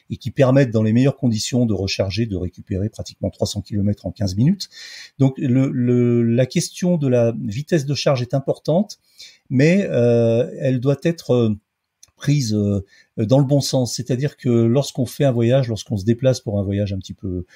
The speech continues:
au long, au long cours, euh, s'arrêter un quart d'heure ou vingt minutes pour recharger,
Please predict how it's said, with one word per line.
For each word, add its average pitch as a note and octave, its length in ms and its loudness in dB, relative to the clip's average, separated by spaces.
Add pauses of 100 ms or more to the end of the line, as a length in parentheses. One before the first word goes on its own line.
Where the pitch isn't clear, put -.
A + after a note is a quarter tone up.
(260)
au G#2+ 80 0
long, G2 320 0
au G2 120 -4
long F#2+ 140 -2
cours, D#3 460 0 (380)
euh, F#2 460 -2
s'arrêter C#3 540 2
un C3 80 2
quart A#2+ 200 0
d'heure C3 120 0
ou A#2+ 80 2
vingt A#2 140 2
minutes A#2+ 260 2
pour F#2+ 160 -6
recharger, G#2 640 -2